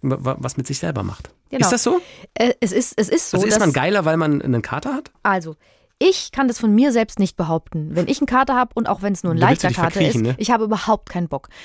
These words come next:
Speaker 2: Aber ich, wenn ich einen Kater hab, meistens ist mir auch richtig schlecht. Also da kann ich den ganzen Tag nichts essen. Das sind immer so, also ich hab das nicht mehr. Das habe ich aber früher häufiger gehabt, weil ich einfach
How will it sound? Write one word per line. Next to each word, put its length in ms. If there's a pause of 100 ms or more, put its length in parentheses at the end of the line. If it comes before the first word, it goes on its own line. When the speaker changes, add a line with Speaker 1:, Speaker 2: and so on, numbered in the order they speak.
(100)
Speaker 2:
Aber 280
ich, 140
wenn 100
ich 60
einen 60
Kater 260
hab, 120
meistens 320
ist 100
mir 120
auch 160
richtig 280
schlecht. 440
Also 180
da 300 (240)
kann 200
ich 60
den 100
ganzen 180
Tag 120
nichts 160
essen. 300
Das 80
sind 180
immer 120
so, 180 (100)
also 200 (440)
ich 80
hab 80
das 140
nicht 160
mehr. 260 (340)
Das 80
habe 140
ich 60
aber 160
früher 260
häufiger 320
gehabt, 280
weil 100
ich 80 (240)
einfach 240